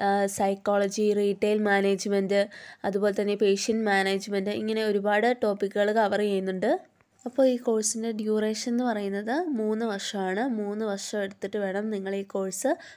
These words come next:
പൂർത്തിയാക്കാൻ വേണ്ടിയിട്ട്. ഇനി നമുക്ക് ഈ course-ിന് വേണ്ട യോഗ്യത എന്താണെന്ന് നോക്കാം.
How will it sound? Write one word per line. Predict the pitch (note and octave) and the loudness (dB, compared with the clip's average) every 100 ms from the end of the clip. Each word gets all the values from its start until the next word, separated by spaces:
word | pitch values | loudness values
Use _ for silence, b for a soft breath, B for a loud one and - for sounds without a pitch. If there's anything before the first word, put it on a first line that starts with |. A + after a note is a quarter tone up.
| _ | _
പൂർത്തിയാക്കാൻ | - C4 C4 G#3+ G3+ G3 | 0 0 2 0 0 -2
വേണ്ടിയിട്ട്. | F#3+ F#3 F#3+ C4 F4+ - _ - | -2 -4 -2 -2 -4 -6 _ -6
ഇനി | C4+ C4 | -4 -2
നമുക്ക് | B3 B3+ | -2 -4
ഈ | B3+ | -2
course-ിന് | A#3+ A3 A3+ B3 B3+ A#3+ | 0 0 -2 -6 -4 -4
വേണ്ട | G#3+ A3 | -4 -4
യോഗ്യത | A3 G#3+ A3 G#3 B3 A#3 - | -2 -2 -4 -2 0 0 -2
എന്താണെന്ന് | F#3+ F#3 G3 F#3+ G3 F#3+ | -6 -6 -4 -4 -4 -4
നോക്കാം. | F#3 F3+ G3+ D4 | -4 -4 -4 -4